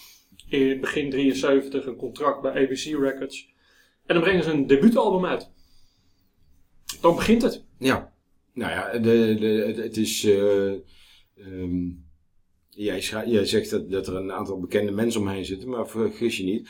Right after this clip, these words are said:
Speaker 2: Ook Stevie Wonder schreef voor deze band en die hebben, die heeft uiteindelijk een hitsingle gemaakt. Er, en dan praat ik over negentien vierenzeventig. Tell Me Something Good.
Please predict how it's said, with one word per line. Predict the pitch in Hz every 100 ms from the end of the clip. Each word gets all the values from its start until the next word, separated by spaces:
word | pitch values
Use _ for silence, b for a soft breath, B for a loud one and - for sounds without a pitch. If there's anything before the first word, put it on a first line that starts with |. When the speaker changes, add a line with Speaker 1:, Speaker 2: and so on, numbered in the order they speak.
| B B B
Speaker 2:
Ook | 147 -
Stevie | - 143 110 107
Wonder | 135 175 151
schreef | - - 139
voor | 127 127
deze | 120 113 107
band | 107 98 98
en |
die | 110 117
hebben, | 104 101
die | 110
heeft | 110 107
uiteindelijk | 107 95 95 98
een | 104
hitsingle | 92 123 127 127 110 101
gemaakt. | 98 95 92 -
Er, | - 110
en | 104
dan | 101
praat | 92 95
ik | -
over | 104 92
negentien | 101 95 98
vierenzeventig. | - 202 120 - 110 85 - - - b b
Tell | - 135
Me | 127 110
Something | - 117 95 95
Good. | 92 175 214 -